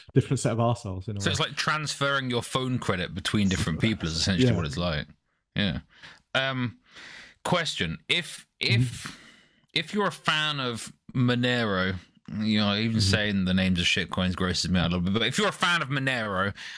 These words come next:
Speaker 2: um, what, why, why have you, which some people, um, uh, call, uh, uh, a private layer two for Bitcoin,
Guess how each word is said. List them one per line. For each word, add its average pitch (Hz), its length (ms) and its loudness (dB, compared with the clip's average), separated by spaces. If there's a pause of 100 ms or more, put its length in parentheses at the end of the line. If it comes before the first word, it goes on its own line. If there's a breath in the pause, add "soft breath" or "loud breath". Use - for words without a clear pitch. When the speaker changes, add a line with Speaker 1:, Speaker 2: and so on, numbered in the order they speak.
(180 loud breath)
Speaker 2:
um, 123 440 0
what, 135 240 0
why, 143 440 0
why 143 340 0
have 143 120 -4
you, 135 340 -6
which 120 240 0
some 165 260 0
people, 127 500 0 (380 loud breath)
um, 110 520 0 (600 soft breath)
uh, 80 140 0 (120)
call, 147 520 0
uh, 113 400 0 (100)
uh, 110 280 0
a 110 80 -2
private 156 800 -2
layer 151 300 0
two 185 340 -2
for 131 260 0
Bitcoin, 110 640 0